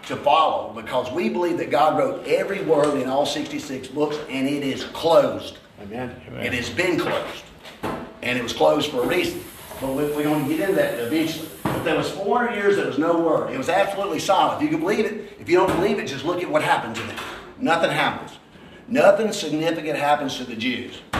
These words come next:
Speaker 1: when they come back from Babylon, ever. There's nothing happens. All of a sudden, there's silence. Guess who shows up?
Speaker 3: John the Baptist.
Speaker 1: Uh, John the Baptist shows up. Guess who shows up?
Speaker 3: Jesus.
Speaker 1: Jesus Christ,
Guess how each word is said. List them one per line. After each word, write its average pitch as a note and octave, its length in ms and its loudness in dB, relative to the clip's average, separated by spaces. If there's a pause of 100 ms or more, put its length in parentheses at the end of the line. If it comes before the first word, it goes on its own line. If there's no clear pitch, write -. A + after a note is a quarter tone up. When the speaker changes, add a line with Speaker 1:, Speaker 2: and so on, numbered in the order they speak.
(120)
Speaker 1:
when B2+ 100 -2
they B2+ 140 0
come C#3+ 220 4
back C3+ 360 0
from B2+ 140 -2
Babylon, - 580 2
ever. - 340 0 (600)
There's - 160 -10
nothing E3+ 280 2
happens. D3 440 0 (200)
All E3+ 220 4
of F3 80 2
a E3 80 0
sudden, E3 460 -2 (160)
there's - 180 -6
silence. E3+ 680 4 (580)
Guess D3+ 200 -2
who D#3+ 100 -2
shows C#3 340 0
up? - 260 -2 (680)
Speaker 3:
John B2+ 300 -6
the A#2 60 2
Baptist. G2+ 440 -4 (280)
Speaker 1:
Uh, - 340 -6
John C3 220 0
the D#3 80 2
Baptist D#3+ 300 4
shows B2 140 -4
up. A#2+ 120 -8
Guess E3+ 220 0
who E3 100 -4
shows C#3+ 320 -4
up? C3 320 -6 (840)
Speaker 3:
Jesus. A2 440 0
Speaker 1:
Jesus E3 500 0
Christ, - 540 2